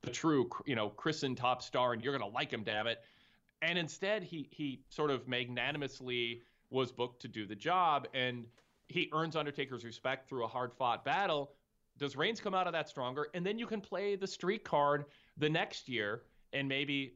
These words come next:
lure Undertaker into a, an act-, or lure both John Cena and Undertaker into a full-fledged, it's the last match on the show, both men putting something at stake. You don't even need something at stake for that.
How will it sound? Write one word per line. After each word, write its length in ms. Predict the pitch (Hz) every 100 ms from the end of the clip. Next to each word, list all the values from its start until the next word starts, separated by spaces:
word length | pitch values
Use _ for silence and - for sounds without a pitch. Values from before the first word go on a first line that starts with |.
| -
lure 280 | 131 139 135
Undertaker 640 | 139 135 135 127 127 123 -
into 600 | 127 123 - 120 120 120 - - _ _
a, 140 | 131 123 - -
an 200 | 139 131 -
act-, 340 | 143 160 - -
or 120 | 131
lure 240 | 117 135
both 260 | 120 151 180
John 140 | 139
Cena 180 | 117 123
and 80 | 117
Undertaker 280 | 120 123 156
into 240 | 151 147 127
a 40 |
full-fledged, 1040 | 117 - 143 135 143 - 127 113 113 - -
it's 160 | 117 -
the 100 | 107
last 300 | 123 139 131
match 220 | 127 123
on 100 | 127
the 80 | 127
show, 520 | - 117 107 104 104 - _ _ _ _ - -
both 280 | 131 147 156
men 160 | 143
putting 240 | 139 135 123
something 380 | - 123 127 123
at 140 | 123
stake. 380 | - 131 127 123
You 60 | 247
don't 120 | 233
even 160 | 117
need 160 | 101 123
something 180 | 107 92
at 80 | 87
stake 280 | - 98 -
for 100 | 95
that. 360 | 123 139 107